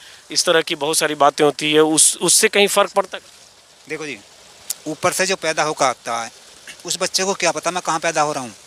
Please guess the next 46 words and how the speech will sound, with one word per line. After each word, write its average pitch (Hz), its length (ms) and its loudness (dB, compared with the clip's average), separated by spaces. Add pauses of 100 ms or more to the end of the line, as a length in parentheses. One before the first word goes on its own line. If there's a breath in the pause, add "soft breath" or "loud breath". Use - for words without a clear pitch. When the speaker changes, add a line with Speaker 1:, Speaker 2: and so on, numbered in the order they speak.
(380)
Speaker 2:
मैं 147 140 -4
बंगी 135 260 -6
के 151 100 -4
पैदा 139 220 -2
हो 123 140 -2
रहा 120 120 -8
हूँ 120 180 -14 (680)
या 147 140 -4
त्यागी 175 320 0
के 170 100 0
पैदा 139 240 -2
हो 120 100 -4
रहा 123 80 -8
हूँ 143 80 -8
या 165 60 -6
ब्राह्मण 156 380 -4
के 165 100 -2
पैदा 131 200 0
हो 120 100 0
रहे 135 100 -2
हैं, 165 80 -4
राजपूत 156 400 -6
के - 80 -10
पैदा 135 200 -4
हो 123 60 -4
रहा 120 120 -10
हूँ 131 80 -16 (560)
या 160 120 0
मुसलमान 180 400 -2
के 175 80 -6
पैदा 143 200 -2
हो 123 80 -2
रहा 127 80 -6
हूँ। 127 80 -14 (460 loud breath)
ये 175 260 -8
तो 233 180 -8
हमने 175 340 -6
ही 226 60 -2
तो - 80 0
बनाए 175 400 2
हैं 262 200 -4 (1040)
भाई, 139 120 -6
वर्ण 175 300 0
जो 214 140 4
बनाए 139 320 -2
हैं, 131 120 -12